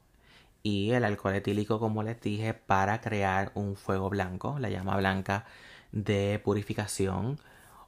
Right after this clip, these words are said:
O cuando mezclamos el alcohol con sal de mesa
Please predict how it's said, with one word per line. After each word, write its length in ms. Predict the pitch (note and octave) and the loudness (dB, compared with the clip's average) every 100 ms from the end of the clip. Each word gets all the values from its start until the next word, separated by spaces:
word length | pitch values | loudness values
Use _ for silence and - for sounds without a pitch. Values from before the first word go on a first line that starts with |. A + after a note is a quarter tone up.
| _ | _
O 520 | B2 C3 B2 D3+ F#4+ - - _ _ - - | 10 12 12 8 4 -6 -20 _ _ -20 -2
cuando 300 | G#2+ F#2+ G2 | 0 0 -2
mezclamos 540 | C#3 - G2 G2+ A#2 | -2 0 0 0 0
el 120 | C3 | 0
alcohol 500 | C#3 D#3+ - C#3 D3 | 0 -4 0 0 0
con 400 | - A#2+ B2 D3+ - | 0 0 0 -2 -8
sal 600 | - - - - A2 G2 | -12 -10 -10 0 2 4
de 100 | G#2+ | 2
mesa 600 | B2+ A#2 G#2+ - C#3+ G3+ | 0 -2 -2 -2 -2 -2